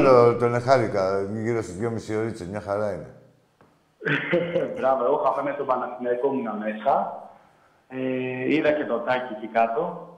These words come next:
Speaker 1: Ναι.
Speaker 2: Ε, τώρα στο ποδόσφαιρο, λοιπόν.
Speaker 1: Για πάμε.
Speaker 2: Ε, αυτό που είπες ακριβώς, ε, φεύγει και ο Παναθηναϊκός, ε, και έτσι όπως,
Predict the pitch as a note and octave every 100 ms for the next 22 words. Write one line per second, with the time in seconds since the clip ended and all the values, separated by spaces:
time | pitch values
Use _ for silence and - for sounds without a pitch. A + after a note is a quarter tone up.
0 | - _ - C#2 - C3 C3 B2+ B2+ B2+
1 | C3 - - F3+ G3+ G3 F3 D#3 E3 F#3
2 | - A#2+ A2 A2+ B2 E3 D#3 G2+ - G2+
3 | - A2 A#2 C#3 B2+ B2 B2 A#2+ A#2 A#2
4 | - - - - - - _ _ - -
5 | - _ _ _ _ _ _ - - G3+
6 | G3+ G#3 G3 F3 - C#3+ C#3+ C3 G#2 -
7 | A#2+ A#2 A2+ A2 G#2 G#2+ - - D3+ D3+
8 | C#3 - D3+ C3+ A#2+ A2+ A2+ G#2+ G#2+ G#2+
9 | A#2 D3 - - - - _ _ _ -
10 | C3 C3 - - E3 D#3+ - D3